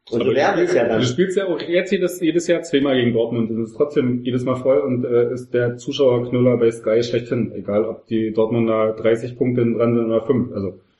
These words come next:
Speaker 2: äh, funktioniert ja trotzdem, grad als Wettbewerbssituation. Ist ja nicht, nicht so, dass, äh, Bayern gegen Dortmund ein sehr spezielles Spiel wäre.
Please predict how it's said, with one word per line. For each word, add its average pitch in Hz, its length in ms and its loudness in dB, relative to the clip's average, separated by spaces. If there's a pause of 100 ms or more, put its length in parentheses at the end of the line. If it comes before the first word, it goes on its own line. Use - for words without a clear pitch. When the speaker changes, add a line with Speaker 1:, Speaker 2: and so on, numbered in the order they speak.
(640)
Speaker 2:
äh, 107 220 -2
funktioniert 123 420 2
ja 127 80 4
trotzdem, 143 640 0
grad 92 240 -6
als 95 280 -6
Wettbewerbssituation. 92 1040 -4 (320)
Ist - 100 -20
ja 104 60 2
nicht, 98 460 -2
nicht 110 180 0
so, 113 140 6
dass, 110 240 4
äh, 117 420 0
Bayern 113 260 0
gegen 107 160 -2
Dortmund 110 360 -2
ein 104 260 -2
sehr 104 140 0
spezielles 104 460 -4
Spiel 117 220 0
wäre. 85 220 -6